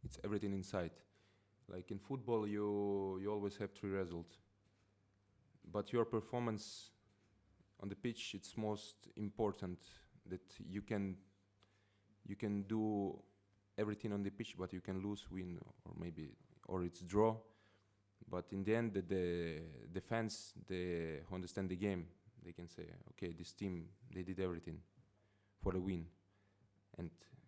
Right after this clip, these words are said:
we come back for the results, it can be three results. And, um, in these two games, I want, like, my feeling that, uh, that the people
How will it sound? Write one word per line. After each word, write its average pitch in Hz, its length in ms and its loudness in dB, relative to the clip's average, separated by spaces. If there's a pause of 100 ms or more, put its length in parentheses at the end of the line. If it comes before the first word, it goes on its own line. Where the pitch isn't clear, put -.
(720)
we 90 80 -8
come 92 180 -2
back 95 180 4
for 98 100 -2
the 90 100 2
results, 98 500 2
it - 120 -12
can 85 160 -2
be 82 80 -2
three 82 220 -4
results. 80 360 -8 (580)
And, 90 160 -6 (460)
um, 92 1040 2 (360)
in 101 80 -2
these 104 160 -4
two 113 120 0
games, 120 560 4
I 95 60 4
want, 101 320 2 (380)
like, 92 240 -2
my 101 160 6
feeling 110 380 2
that, 92 180 -2 (580)
uh, - 920 -16
that 85 120 -6 (360)
the 90 120 -8
people 98 600 6